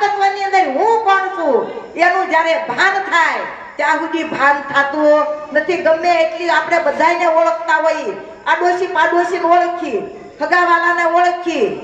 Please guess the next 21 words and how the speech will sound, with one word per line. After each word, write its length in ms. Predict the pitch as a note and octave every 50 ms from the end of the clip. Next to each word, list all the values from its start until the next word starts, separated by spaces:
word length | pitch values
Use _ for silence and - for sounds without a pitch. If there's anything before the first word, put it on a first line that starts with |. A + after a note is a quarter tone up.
| - -
હે? 160 | A3 C#4 E4 F#4 F#4+ G4 - - - - - - - - - - -
પણ 220 | - D#4+ E4 E4 D#4+
આપણે 440 | D4 C#4 C#4+ C#4+ C#4+ D#4 D#4+ D#4+
આપણને 520 | D#4+ - C4+ C#4 C#4 C#4 D4 D4 D4+ D4+ D4
ઓળખતા 500 | C#4+ C4+ C#4 C#4+ C#4+ D4 C#4+ C#4+ D4 D4
નથી. 260 | D4 C#4 - - -
કેટલું 500 | - C#4+ C#4+ C#4+ C#4+ C#4+ D4 D#4 D#4 D4+
બધું 340 | C#4+ C#4 C#4 C#4+ D4 C#4 C4+
અંધારું, 500 | C#4 C4+ C4+ C4+ C4+ C#4+ C#4+ D4 C#4+ C4+ C4
વિચાર 320 | C4 - - C4+ C4+ C#4 C4+ C#4
તો 140 | C#4+ D4 D4
કરો, 260 | D4 D4+ E4 E4+ F4 F4 F4 F4 - - - - - - - - - - -
અંધારું 400 | C#4 C4+ C#4 D#4 E4 F4 F#4 F#4+ -
છે 100 | G4 F#4+
કે 100 | G4 G4 F#4+ F#4
નથી? 280 | F4+ F4+ F4 F4 F4 F4 F4 F4 - F4 - - - - - - - - -
હે? 200 | A3+ A#3 C#4 E4 F#4 F#4+ - - - - - - - - - - -
આ 160 | C#4 D#4+ E4+ F4 E4+
બધું 320 | D#4+ D#4+ E4 E4+ F#4 F4+
અંધારું 560 | E4+ D#4 C#4+ C4 C4+ C4 D4 E4+ F#4+ G4+ G4+ -
છે, 140 | - D4+ D4